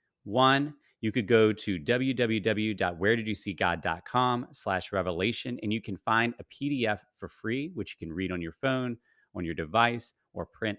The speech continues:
out. But if you like something that's a little nicer looking, it is also available through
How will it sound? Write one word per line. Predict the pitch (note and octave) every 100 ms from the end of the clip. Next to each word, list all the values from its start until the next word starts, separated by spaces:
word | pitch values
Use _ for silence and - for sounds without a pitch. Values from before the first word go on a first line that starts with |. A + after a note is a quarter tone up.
| -
out. | G#2+ C#3 G#3 _ _ _ _ _ _ _
But | A#2+ C#3
if |
you | F#4+ G#4
like | F#4+ -
something | A3+ G3 F#3
that's | D3+ C#3
a | C#3
little | D3+ F3+ E3+
nicer | D#3 C#3+ C3 B2
looking, | F#2+ F2+ - B2 - _ A#2+
it |
is | A#2+
also | D3+ D#3 E3
available | B2 A#2+ A#2+ A#2 A#2
through | - A2